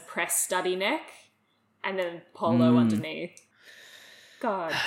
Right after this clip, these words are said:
Speaker 2: <sighs>
Speaker 1: God,
Speaker 2: But that,
Speaker 1: come
Speaker 2: that
Speaker 1: on.
Speaker 2: shot of the three of them from the side and then Mia alone.
Speaker 1: Oh,
Speaker 2: Another great
Speaker 1: beautiful.
Speaker 2: comparison.
Speaker 1: 'Cause it's composed the same way. Like, he's at the very far edge of the frame, but then there's no one behind him.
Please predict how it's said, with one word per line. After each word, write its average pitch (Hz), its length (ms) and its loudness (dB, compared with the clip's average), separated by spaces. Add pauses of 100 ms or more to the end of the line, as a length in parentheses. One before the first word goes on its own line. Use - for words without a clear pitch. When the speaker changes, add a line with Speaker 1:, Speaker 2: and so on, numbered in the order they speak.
Speaker 2:
<sighs> - 200 -10
Speaker 1:
God, 226 120 -8
Speaker 2:
But 123 120 4
that, 139 160 10
Speaker 1:
come 127 80 -10
Speaker 2:
that 147 100 10
Speaker 1:
on. 147 40 -6
Speaker 2:
shot 135 220 8
of 120 120 4
the 123 80 2
three 120 280 8
of 113 100 4
them 107 200 4
from 113 200 2
the 110 60 0
side 101 360 0
and 110 160 -2
then 104 180 0
Mia 101 340 -4
alone. 104 460 -4 (320)
Speaker 1:
Oh, 240 220 8
Speaker 2:
Another 101 220 0
great - 420 -4
Speaker 1:
beautiful. 233 960 0 (360)
Speaker 2:
comparison. 101 840 0 (380)
Speaker 1:
'Cause 247 220 0
it's - 400 -2
composed 240 760 2
the 208 100 -4
same 190 320 0
way. 190 260 2
Like, 175 220 -4
he's 190 220 2
at 180 100 -8
the 180 80 -4
very 165 340 -4
far 160 340 2
edge 160 180 -4
of 165 100 -8
the 170 80 -8
frame, 160 320 -4
but 156 100 -6
then 165 140 -8
there's 156 200 -10
no 160 160 -8
one 156 160 -10
behind 254 520 -14
him. 381 240 -14